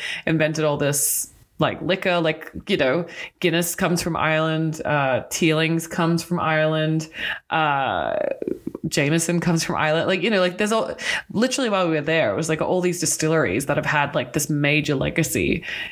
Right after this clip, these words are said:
Um, and I just think Ireland kinda gets overlooked, and they do speak English like us. So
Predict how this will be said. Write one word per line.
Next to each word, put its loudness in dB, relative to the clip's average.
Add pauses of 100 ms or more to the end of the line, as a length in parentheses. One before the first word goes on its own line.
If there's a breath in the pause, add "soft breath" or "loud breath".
(160 loud breath)
Um, 0
and -2
I 0
just -2
think -2
Ireland 0
kinda 2
gets -2
overlooked, 0
and 2
they 4
do 0
speak -2
English 0
like 0
us. 0
So 0